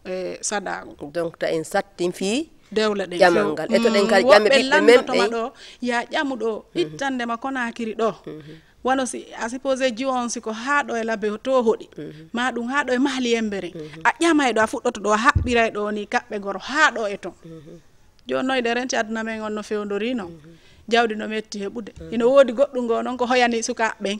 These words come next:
Speaker 2: Mhm.
Speaker 1: A wayi haray an sabu konko sattinta ɗon.
Speaker 2: Mhm.
Speaker 1: Kamɓe ɓe hoynarano to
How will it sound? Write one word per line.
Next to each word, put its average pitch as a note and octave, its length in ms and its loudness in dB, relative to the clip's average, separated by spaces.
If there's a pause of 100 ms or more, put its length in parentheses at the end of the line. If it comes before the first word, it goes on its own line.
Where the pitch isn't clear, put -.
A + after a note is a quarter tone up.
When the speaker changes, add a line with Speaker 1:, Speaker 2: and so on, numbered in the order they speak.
(140)
Speaker 2:
Mhm. E3+ 340 -18
Speaker 1:
A A3 180 0
wayi C#4 460 2
haray C#4 240 -2
an C4+ 160 2
sabu B3+ 200 0
konko C4 240 2
sattinta A#3+ 600 2
ɗon. B3 300 0
Speaker 2:
Mhm. D#3+ 260 -14
Speaker 1:
Kamɓe C4+ 240 0
ɓe B3 80 4
hoynarano A#3+ 560 2
to B3+ 120 -2